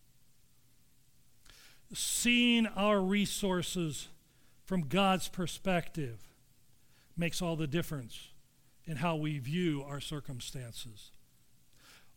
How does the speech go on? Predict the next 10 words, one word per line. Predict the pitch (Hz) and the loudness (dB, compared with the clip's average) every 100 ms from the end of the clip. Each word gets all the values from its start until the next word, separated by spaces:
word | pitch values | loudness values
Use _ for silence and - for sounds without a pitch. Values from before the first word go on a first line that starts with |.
| - | 0
All | 233 254 | 6 8
of | 240 | 8
our | 226 208 | 8 6
resources | 214 226 - - 202 185 - 165 107 - - - - - | 8 6 6 4 4 2 0 -4 -6 -14 -20 -20 -20 -8
come | - 214 | 4 6
from | 202 208 196 | 6 4 4
the | |
indwelling | 196 202 208 160 190 202 196 180 | 4 4 4 4 4 4 4 0
Holy | 160 180 175 | 0 2 2
Spirit. | - - 185 160 | 0 -2 0 0